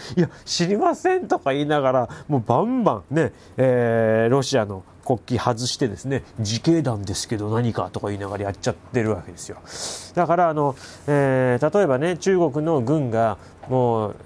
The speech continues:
なんか秘密裏にね、深夜落下傘とかバー入ってきて、「いや、僕たち自警団です」みたいな。「お前ら人民、中国軍だろ」。「うん、違います、違います。あの、私たち、あの、私たち台湾人」みたいな感じで、<laughs>「自警団です」とか言って。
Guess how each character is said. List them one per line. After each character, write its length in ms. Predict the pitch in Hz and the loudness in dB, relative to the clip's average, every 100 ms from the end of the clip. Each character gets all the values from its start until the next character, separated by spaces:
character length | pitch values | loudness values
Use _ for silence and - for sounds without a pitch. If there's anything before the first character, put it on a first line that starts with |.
| 113 | -6
な 100 | 113 | -2
ん 20 | |
か 280 | 107 101 - 107 104 | -2 -2 -6 -10 -4
秘 140 | - | 0
密 260 | 190 226 240 | 2 2 0
裏 120 | 120 | -2
に 120 | 92 | -4
ね、 120 | 95 - - - - - - | -10 -14 -20 -20 -20 -20 -8
深 300 | - 160 127 | -4 0 0
夜 120 | 107 | 2
落 160 | 101 110 | 0 0
下 120 | - | -4
傘 120 | 113 | -4
と 120 | 95 - | -8 -10
か 80 | 95 | -4
バ 180 | 151 - | -4 -2
ー 60 | 120 | -4
入 180 | 104 120 | -2 -4
っ 40 | |
て 220 | 95 - 107 | -4 -10 -12
き 100 | - | -10
て、 260 | 127 101 92 - - - | -10 -10 -14 -20 -20 -4
「い 20 | 185 | 0
や、 40 | |
僕 180 | 170 240 | 2 2
た 120 | 214 | 0
ち 40 | 113 | 0
自 240 | 110 139 | 0 0
警 220 | - 277 | 2 2
団 220 | 156 107 | 2 -2
で 80 | 90 | -4
す」 120 | 87 98 | -6 -4
み 60 | |
た 140 | 101 - | -2 2
い 60 | |
な。 100 | 131 - - - - - - - - - | 0 0 -10 -20 -20 -20 -20 -20 -12 0
「お 80 | 247 | 2
前 160 | 302 | 4
ら 120 | 285 190 - | 2 -2 -4
人 240 | 135 165 294 | -2 0 0
民、 100 | 180 | 0
中 180 | 240 294 | 0 2
国 140 | 339 | 2
軍 240 | 262 294 | 2 2
だ 100 | 240 | 2
ろ」。 60 | 196 233 370 370 | 2 2 4 4
「う 60 | 349 | 2
ん、 40 | |
違 180 | 233 226 | 0 -2
い 20 | |
ま 120 | 254 202 | -2 0
す、 120 | 202 | 0
違 40 | |
い 20 | |
ま 120 | 208 175 | 0 0
す。 80 | |
あ 60 | 151 | -2
の、 80 | 139 | 0
私 240 | 165 180 | 0 0
た 100 | 156 | -2
ち、 80 | 127 | -2
あ 40 | |
の、 160 | 110 104 - - | -4 -6 -10 -12
私 460 | 151 196 220 202 | -2 0 0 -2
た 160 | - 214 | -2 -2
ち 120 | 220 | -2
台 200 | - 185 | -2 0
湾 200 | 185 180 | 0 -2
人」 220 | 139 143 107 | -2 -4 -4
み 80 | |
た 100 | 90 | -6
い 20 | 92 | -2
な 80 | |
感 260 | 110 - 131 | -2 0 0
じ 260 | 127 - - | 0 -2 -6
で、 100 | 135 - - | -10 -8 -10
<laughs> 160 | - 220 - | -4 -2 0
「自 220 | 147 165 | 0 0
警 200 | 151 - | 0 0
団 220 | - 117 | 0 -2
で 100 | 110 | -4
す」 100 | 107 | -4
と 80 | - | -4
か 80 | - | -4
言 80 | 139 | -6
っ 40 | |
て。 300 | - - - | 2 2 2